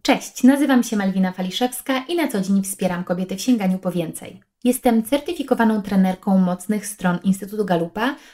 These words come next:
oraz certyfikowaną coachinią I C F. W ramach kampanii Women Update realizuję cykl rozmów, które, mam nadzieję, zainspirują Was do wejścia w świat nowych technologii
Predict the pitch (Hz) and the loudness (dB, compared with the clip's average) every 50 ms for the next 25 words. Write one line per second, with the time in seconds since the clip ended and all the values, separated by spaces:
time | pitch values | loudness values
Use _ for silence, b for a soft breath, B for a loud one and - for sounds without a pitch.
0 | B B B - 349 370 349 339 - - - 220 208 196 - 196 - 190 - 190 | B B B 0 2 2 2 0 -4 -6 -2 -2 -2 -2 -2 -8 -10 -8 -4 -2
1 | 180 185 180 180 175 180 - - 170 165 165 - - 175 170 165 160 - 170 165 | 0 0 0 0 0 -2 -4 -4 -6 -6 -6 -4 -4 -4 -4 -4 -6 -4 -4 -4
2 | 170 - - 175 156 - - - - - _ _ _ _ - 170 180 180 185 202 | -4 -6 -8 -8 -10 -10 -12 -16 -20 -20 _ _ _ _ -4 0 0 2 2 2
3 | 254 285 277 - - - 190 190 190 - 208 220 220 208 190 170 180 196 196 190 | 2 0 0 -2 -2 2 2 2 2 0 0 0 2 2 2 4 4 6 6 4
4 | 180 - - 165 160 - - 180 202 233 254 - 320 311 285 277 269 254 240 233 | 4 0 -6 -12 -12 -8 -6 -4 -4 -2 -2 0 2 4 4 4 4 4 4 2
5 | 220 208 196 - 220 208 - 196 185 165 151 156 156 165 185 233 285 285 - _ | 2 2 0 -2 -4 -4 0 0 0 0 -2 -4 -4 -2 0 0 0 -2 -6 _
6 | - 202 170 156 160 170 196 247 330 392 330 233 170 175 165 165 165 170 170 B | -2 -2 -2 0 -2 -2 -2 -2 -2 0 0 0 0 0 -2 -4 -4 -8 -10 B
7 | B B B B B - - 165 151 165 170 165 - - - 185 220 233 226 220 | B B B B B -6 -4 -2 -2 -2 -4 -8 -8 -4 0 4 4 4 4 4
8 | 196 185 185 185 175 170 175 160 165 165 160 - - 175 170 - - - 165 - | 2 2 0 -2 -2 -4 -6 -6 -6 -6 -8 -6 -8 -8 -8 -8 -10 -10 -10 -10
9 | - - 175 170 175 185 180 180 175 - - 170 - - 165 170 170 170 165 196 | -6 -2 -2 0 0 0 -2 -2 -6 -6 -10 -10 -6 -4 -4 -4 -4 -4 -2 -2
10 | 233 277 269 | -2 -2 -4